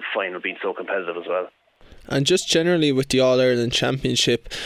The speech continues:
Speaker 2: there was a feeling, I suppose, at the end of last year, despite the fact Limerick did deservedly win the All-Ireland, that against Clare in the Munster final, then Galway in the semi-final, and then Kilkenny,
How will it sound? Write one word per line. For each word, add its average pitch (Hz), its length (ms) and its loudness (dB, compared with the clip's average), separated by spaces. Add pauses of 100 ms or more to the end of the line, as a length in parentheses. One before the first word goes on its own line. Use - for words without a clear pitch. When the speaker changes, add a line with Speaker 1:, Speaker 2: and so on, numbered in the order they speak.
(160)
Speaker 2:
there 131 80 2
was 131 120 4
a 127 40 2
feeling, 160 460 2
I 139 80 2
suppose, 135 480 2
at 120 100 2
the 131 120 2
end 127 120 0
of 117 100 0
last 127 360 2
year, 123 100 4
despite 143 360 2
the 139 60 0
fact 135 280 0
Limerick 127 340 0
did 123 220 0
deservedly 123 500 4
win 117 180 2
the 117 120 4
All-Ireland, 117 500 2
that 117 220 2 (400)
against 127 500 0
Clare 156 260 4
in 147 80 2
the 143 60 2
Munster 143 320 2
final, 143 380 2
then 131 200 2
Galway 135 380 4
in 127 80 2
the 123 80 2
semi-final, 131 640 2
and 117 100 2
then 123 180 2
Kilkenny, 135 560 2